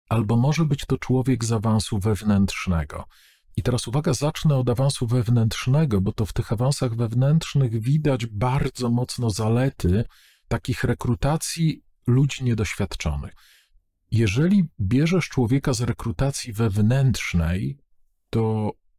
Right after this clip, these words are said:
na pewno ten człowiek już będzie znał firmę, będzie znał jakieś procesy wewnątrz firmy, będzie znał organizację.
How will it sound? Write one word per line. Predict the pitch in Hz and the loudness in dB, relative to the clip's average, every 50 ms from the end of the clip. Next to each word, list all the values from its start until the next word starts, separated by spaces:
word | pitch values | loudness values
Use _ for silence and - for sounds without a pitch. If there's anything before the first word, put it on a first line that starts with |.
| _ _ _ - | _ _ _ 0
na | 113 113 127 139 151 | 2 4 4 2 0
pewno | - - - 143 123 95 92 98 95 104 143 - | 0 -2 0 0 0 0 2 2 2 2 2 2
ten | - 120 117 | 0 0 0
człowiek | - - 131 143 170 151 - - | 0 0 0 2 0 0 -2 -2
już | 131 120 117 | -4 -4 -4
będzie | - 120 123 127 131 135 123 139 135 | -2 0 2 2 2 2 2 2 0
znał | 123 113 117 123 123 113 110 107 98 | 0 2 2 2 2 2 2 0 0
firmę, | - - - 95 90 82 82 82 87 90 110 123 | -2 -2 0 0 2 4 4 4 4 2 2 0
będzie | 123 107 101 110 110 113 107 101 113 110 | -2 -2 0 0 0 0 0 0 -2 -2
znał | 104 101 110 107 113 123 143 147 | 0 2 2 2 2 2 2 2
jakieś | 135 123 117 - - - - - | 2 2 0 -2 -4 -6 -6 -4
procesy | - 113 117 - - - 113 101 - - 92 | -4 -4 -4 -2 -2 -2 -2 -2 -4 -4 -4
wewnątrz | 95 98 92 95 92 92 92 92 - - - - | -2 -2 0 2 2 0 0 0 -4 -6 -8 -4
firmy, | - 127 135 143 147 135 117 | -2 0 2 2 2 2 0
będzie | 110 113 110 110 110 | 0 0 0 0 0
znał | 101 110 110 104 104 | 0 0 2 2 2
organizację. | 101 95 - - 90 80 87 - 71 71 76 - - - - - 87 | 2 2 2 0 0 0 -2 -6 -8 -10 -12 -12 -12 -10 -10 -10 -10